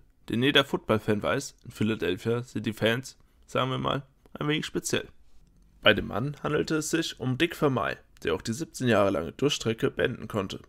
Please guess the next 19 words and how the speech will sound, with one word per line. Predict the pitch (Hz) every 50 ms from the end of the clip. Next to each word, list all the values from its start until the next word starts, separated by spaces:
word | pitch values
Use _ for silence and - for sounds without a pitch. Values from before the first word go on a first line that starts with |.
| _ _ _ _ _ -
Neunzehnhundertachtundsiebzig | 120 101 95 - - 85 - - - - - - 110 107 - - - 131 139 135 -
kam | - 139 131 139
man | 139 135
mal | 135 131 127 123
wieder | 135 131 135 127
in | 131
die | 127
Playoffs, | - - 135 143 147 127 - 135 135 - - - _ -
wo | - 131 120
jedoch | 117 - 104 107 -
in | 110
der | 92 85 78
Wildcard-Round | - 69 127 151 - - 104 104 - 95 92 107 139 143 - -
bereits | - 90 82 - -
Schluss | - - 156 - -
war. | - - - _ _ _ _ -
Im | - 117 113
nächsten | 117 113 113 - - 120 123
Jahr | 127 -